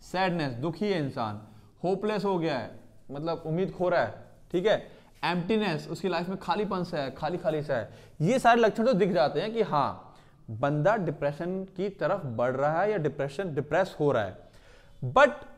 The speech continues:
other times, दूसरे समय पे कुछ सिम्टम्स जो है डिप्रेशन के, such as,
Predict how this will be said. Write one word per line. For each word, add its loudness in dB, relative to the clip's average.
other 8
times, 0
दूसरे 0
समय 0
पे -2
कुछ 4
सिम्टम्स 4
जो 2
है 6
डिप्रेशन 2
के, 4
such -2
as, 2